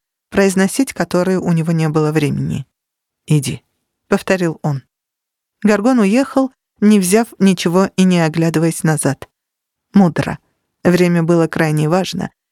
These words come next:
и то, что нельзя было унести в одной руке,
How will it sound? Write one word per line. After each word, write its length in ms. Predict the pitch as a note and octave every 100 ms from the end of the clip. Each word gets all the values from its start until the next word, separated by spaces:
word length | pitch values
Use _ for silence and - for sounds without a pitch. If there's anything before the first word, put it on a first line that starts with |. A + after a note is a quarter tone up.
| _
и 100 | -
то, 160 | F#3+ G#3+
что 200 | - D#3+
нельзя 460 | D#3+ E3 D#3+ F#3+
было 300 | E3 E3+ D#3+ D#3
унести 420 | F3 D#3+ D3+ -
в 60 | D3+
одной 360 | D3+ - D#3 D#3
руке, 420 | - - G3